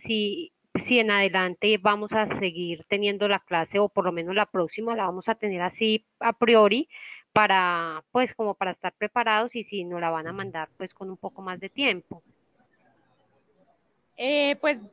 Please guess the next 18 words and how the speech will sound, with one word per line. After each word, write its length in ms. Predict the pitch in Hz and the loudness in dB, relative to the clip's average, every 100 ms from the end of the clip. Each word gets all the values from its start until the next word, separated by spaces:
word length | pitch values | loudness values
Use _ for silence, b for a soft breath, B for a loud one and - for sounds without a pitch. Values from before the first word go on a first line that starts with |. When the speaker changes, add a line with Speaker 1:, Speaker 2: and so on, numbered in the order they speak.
| _ _ _ | _ _ _
Speaker 2:
¿qué, 640 | 349 349 339 370 381 381 | -2 -2 0 -2 -4 -4
qué 100 | - | -6
tenía 240 | 381 381 403 | -6 -4 -4
pensado 460 | 403 392 370 359 370 | -4 -4 0 0 0
yo? 200 | 349 392 554 - | 0 0 -2 -6
La 200 | 285 262 | 0 2
verdad 840 | 254 254 220 240 240 240 247 269 - - | 2 0 0 0 2 4 4 2 0 -6
es 140 | 277 | -4
que 120 | 339 | -2
yo, 340 | 311 302 - 302 - - - - _ _ _ _ _ - | 0 2 2 2 -4 -16 -20 -20 _ _ _ _ _ -8
em, 840 | 247 285 285 277 262 233 214 202 185 - - - - - - _ _ _ _ | -2 2 2 4 4 2 -2 -10 -16 -20 -20 -20 -20 -20 -20 _ _ _ _
resulta 400 | - 330 294 285 | -2 -2 0 0
que 140 | 302 349 | 0 2
yo 120 | 277 | 2
empecé 300 | 254 285 330 | 0 -2 -2
un 80 | 285 | 0
posgrado, 500 | 320 247 285 269 330 | 0 2 4 4 2
<laughs> 340 | 359 349 320 | 2 2 0